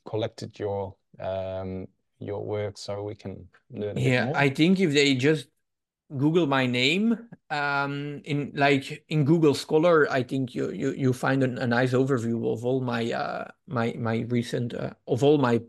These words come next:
Speaker 2: uh, work. But also, yeah, if you just Google my name, you will get to my university account, and there you can find also everything, uh, uh, all the information. Um,
Speaker 1: Great.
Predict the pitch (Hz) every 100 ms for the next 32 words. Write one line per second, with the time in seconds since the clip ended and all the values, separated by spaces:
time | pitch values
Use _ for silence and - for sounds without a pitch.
0 | - 117 120 113 120 156 160 - 143 120
1 | 120 147 131 120 123 107 131 127 123 135
2 | 131 123 117 120 120 117 120 120 117 117
3 | - 123 120 117 117 120 110 113 113 139
4 | 131 123 - 117 113 113 120 123 117 117
5 | 120 107 123 120 117 - - - 110 113
6 | 123 113 - 123 113 117 _ - _ _
7 | _ - 110 120 - 120 120 113 131 120
8 | 117 117 - - - - 117 117 113 110
9 | _ _ _ _ _ _ 92 90 90 -
10 | -